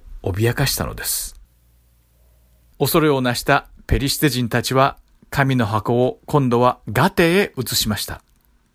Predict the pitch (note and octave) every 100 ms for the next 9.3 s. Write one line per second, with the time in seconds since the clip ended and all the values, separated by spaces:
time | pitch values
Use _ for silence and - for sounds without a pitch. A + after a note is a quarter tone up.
0 | _ _ _ _ _ - D3+ D3+ F#3 E3+
1 | - - - A#2 B2+ G3 D3 A2+ G#2+ C3+
2 | A2+ F2 - - _ _ _ - A#2 C3+
3 | C3+ C3 C3 C#3+ - - - B2 C3 A2+
4 | - G#2 G#2 A2+ A#2 A#2 A#2+ A#2+ A#2+ -
5 | _ _ _ _ C3 - D3+ C#3+ C3+ B2
6 | A#2 E3+ D3+ A#2 C#3 C#3 C#3+ - - -
7 | - C#3+ C#3+ D#3 F3+ _ _ D3+ E3 F#3
8 | F3 E3+ F#3 G#3 - - - - F2+ E2+
9 | F2 - -